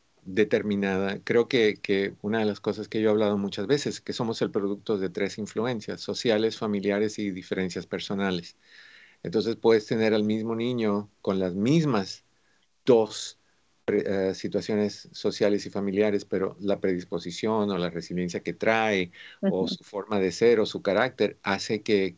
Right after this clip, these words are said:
Speaker 1: que sí o no caiga en este tipo de situación. ¿Se quita? ¿Se trata? ¿Cómo se maneja esto? ¿Qué, o sea, porque sabemos cosas como la esquizofrenia no se quita, que se trata y hay
Speaker 2: Ujú.
Speaker 1: que vivir con eso.
Speaker 2: Ujú.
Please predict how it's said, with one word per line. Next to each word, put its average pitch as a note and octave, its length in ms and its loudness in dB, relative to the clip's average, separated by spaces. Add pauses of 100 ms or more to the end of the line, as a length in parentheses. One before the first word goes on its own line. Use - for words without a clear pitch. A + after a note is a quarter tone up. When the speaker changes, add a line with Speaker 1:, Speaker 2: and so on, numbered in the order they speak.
Speaker 1:
que F#2+ 140 -6
sí C3 440 -2 (100)
o G#2 160 4
no G#2+ 360 2 (540)
caiga G#2 680 2
en F#2+ 200 -2
este F#2 280 -2
tipo F#2 320 -2
de F#2 80 -4
situación. F#2 640 -4 (300)
¿Se - 320 -2
quita? G3 600 2 (280)
¿Se - 280 -2
trata? D#3+ 760 2 (240)
¿Cómo F3 260 6
se F#3 120 2
maneja B2 600 2
esto? F#2 280 -2
¿Qué, C#3 260 2
o B2+ 80 0
sea, C3 220 2
porque A2+ 300 2 (260)
sabemos E3 320 4
cosas D#3+ 320 4
como D#3+ 160 4
la C3 80 2
esquizofrenia C3 640 0
no G#2+ 140 0
se G#2 160 -4
quita, - 300 -14 (120)
que - 140 -4
se F#2+ 120 -2
trata A2+ 380 4
y G#2+ 160 2
hay E2 80 4
Speaker 2:
Ujú. E2+ 60 0
Speaker 1:
que F3+ 80 -2
vivir G2+ 280 -8
con G2+ 200 0
eso. F2+ 260 -2
Speaker 2:
Ujú. F3+ 240 -6